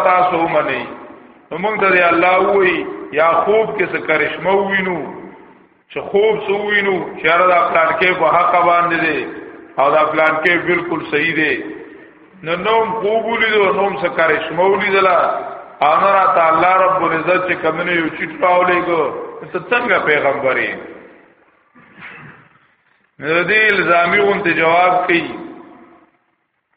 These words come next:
جواب یې دا کوي چې په خوانو هم دا ویلي نو خلاص شیو. دا خبرې په خوانو کړې وي، نو خلاص شوي دي، نه، نه دي خلاص شوي.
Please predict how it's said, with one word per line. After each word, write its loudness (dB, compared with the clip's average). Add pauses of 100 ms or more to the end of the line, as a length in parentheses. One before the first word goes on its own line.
(840)
جواب 2
یې 2
دا 2
کوي 0 (580)
چې -10
په 2
خوانو 2
هم -2
دا 4 (120)
ویلي 0
نو -4
خلاص 0 (120)
شیو. -4 (2250)
دا 2 (140)
خبرې 2
په 0
خوانو 2
کړې 2
وي، -2 (580)
نو -2
خلاص 2 (140)
شوي 0
دي، 0 (160)
نه، 0
نه -4
دي -2
خلاص 0 (140)
شوي. -8